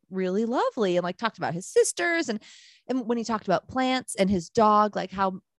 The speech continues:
much he smiled, I was like, "Oh, safe, wonderful man." You know what I mean? Anyway, he walked me to my car and we had, like, good chat, whatever.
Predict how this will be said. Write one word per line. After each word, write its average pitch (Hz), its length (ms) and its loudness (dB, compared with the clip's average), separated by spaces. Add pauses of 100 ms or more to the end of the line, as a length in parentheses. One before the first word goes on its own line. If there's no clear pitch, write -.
(220)
much 214 200 -4
he 175 120 -2
smiled, 190 460 2
I 190 60 4
was 185 80 0
like, 214 160 -4
"Oh, 330 260 8
safe, 311 400 2
wonderful 247 340 2
man." 139 300 -2
You 254 100 4
know 240 80 4
what 254 80 4
I 247 80 4
mean? 226 200 -2 (320)
Anyway, 208 240 2
he 196 80 -6
walked 226 280 4
me 302 60 -6
to 311 40 -6
my 339 100 -4
car 202 360 4 (1160)
and 262 100 -2
we 381 60 -2
had, 508 140 4
like, 554 180 2
good 349 160 2
chat, 240 380 4
whatever. 220 380 0